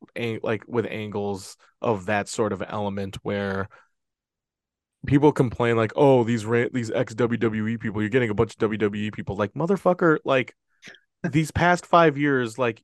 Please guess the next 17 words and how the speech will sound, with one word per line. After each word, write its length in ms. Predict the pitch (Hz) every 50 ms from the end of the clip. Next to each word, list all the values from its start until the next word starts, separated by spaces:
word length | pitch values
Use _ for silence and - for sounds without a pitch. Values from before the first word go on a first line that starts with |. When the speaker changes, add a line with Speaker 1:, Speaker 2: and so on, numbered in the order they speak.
| _ _ 104
Speaker 2:
I've 60 | 101
been 100 | 113 110
all 120 | 110 113
W 180 | 107 117 101 101
W 200 | 101 95 107 87
E. 40 | 85
Speaker 1:
everybody's 720 | 156 165 170 151 156 185 175 151 139 147 147 135 127 113 101
been 160 | 98 131 123
in 100 | 117 113 117
W 280 | 117 104 110 110 107
W 400 | 98 113 104 101 101 98 98 101
E, 100 | 98 98
like, 300 | 101 101 98 98 - _ _ _ _ 120 95 104 -
Speaker 2:
Yeah. 120 | 110 -
Speaker 1:
because 540 | 131 123 123 123 120 - - 151 151 143 147
of, 60 | 139
like, 160 | 135 127 113